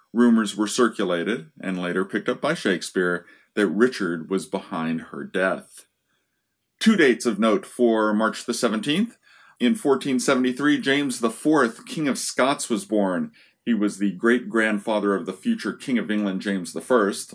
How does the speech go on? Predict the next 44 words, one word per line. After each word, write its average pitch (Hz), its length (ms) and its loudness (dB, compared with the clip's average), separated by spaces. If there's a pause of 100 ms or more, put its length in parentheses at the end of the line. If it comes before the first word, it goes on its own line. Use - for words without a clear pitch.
(140)
also 80 320 -8
known 76 260 -4
as 69 300 -10
James 76 500 -6
the 73 140 -8
Sixth - 420 -4
of 71 100 -6
Scotland. - 440 -6 (880)
Also 147 320 4
on 110 160 2
this 107 160 -4
date, 123 240 2
in 113 100 2
nineteen 113 380 0
sixty-seven, 127 720 -4 (200)
Chimes 156 500 -2
at 123 120 -2
Midnight, 117 680 0
the 101 80 -6
Falstaff 120 640 2
movie 101 300 0
starring 104 480 0
and 101 80 0
directed 95 360 -2
by 90 180 -2
Orson 101 440 -2
Welles, 101 480 0 (320)
taken 110 320 0
from 101 220 -2
the 87 60 -6
second 151 360 0
tetralogy, 104 880 -4
as 90 100 -10
well 90 160 0
as 87 120 -4
a 82 40 -2
line 87 300 -2
or 82 120 -2
two 92 200 -4
from 87 260 -6
Merry 82 260 -2
Wives 80 420 -4
and 78 200 -6
Holinshed, 98 640 -4